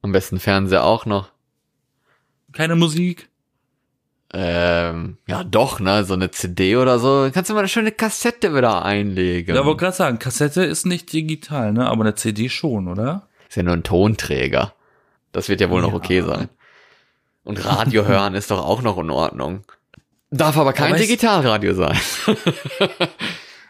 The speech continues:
Speaker 2: Kein D A B Plus.
Speaker 1: Nee, das muss schon eine U-K-W-Welle sein, die du dann da abhörst.
Speaker 2: Kann man das noch empfangen?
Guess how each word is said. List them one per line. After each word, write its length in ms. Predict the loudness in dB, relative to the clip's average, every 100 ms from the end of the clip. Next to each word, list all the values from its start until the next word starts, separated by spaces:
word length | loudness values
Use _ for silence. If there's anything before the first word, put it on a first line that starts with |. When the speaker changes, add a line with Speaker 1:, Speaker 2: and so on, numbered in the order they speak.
| _ _ _ _ -20 _ -8
Speaker 2:
Kein 300 | -2 -2 0
D 160 | 0
A 120 | 0
B 140 | 2 0
Plus. 440 | 2 2 2 -4 -14 _ _ _
Speaker 1:
Nee, 240 | 0 2
das 140 | 2 0
muss 180 | -2 -2
schon 160 | -2
eine 100 | 0
U-K-W-Welle 1300 | -2 0 0 2 4 4 0 -6 0 2 4 2 -2 _
sein, 380 | -4 -2 -2 -4
die 100 | -2
du 100 | 0
dann 240 | 0 0
da 120 | 0
abhörst. 500 | -2 -2 -2 -2 -4
Speaker 2:
Kann 160 | -2 2
man 100 | 4
das 160 | 2 0
noch 140 | 0
empfangen? 480 | -2 -2 -4 -6